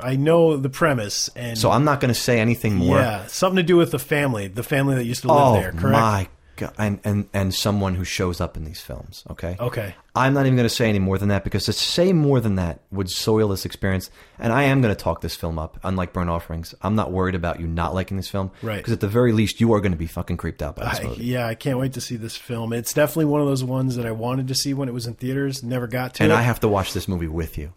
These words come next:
Speaker 1: Oh, nice. That, that's the best kind, because, yeah, sitting next to you watching a film like this will be good.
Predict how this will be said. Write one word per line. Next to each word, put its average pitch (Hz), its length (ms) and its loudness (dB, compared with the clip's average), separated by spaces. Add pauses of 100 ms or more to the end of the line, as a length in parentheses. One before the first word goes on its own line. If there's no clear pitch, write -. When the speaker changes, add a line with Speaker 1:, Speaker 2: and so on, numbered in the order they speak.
Speaker 1:
Oh, 117 640 -4
nice. 110 480 -8
That, 131 220 -6
that's 139 240 -2
the 123 60 -8
best 135 280 0
kind, 107 260 -4
because, 110 460 -10
yeah, 104 180 -6
sitting - 380 -6
next 135 240 -4
to 127 80 -4
you 123 100 -2
watching 110 380 -8 (480)
a 107 40 -10
film 117 300 -6
like 110 160 -6
this 104 240 -8
will 104 80 -12
be 95 120 -12
good. 95 280 -10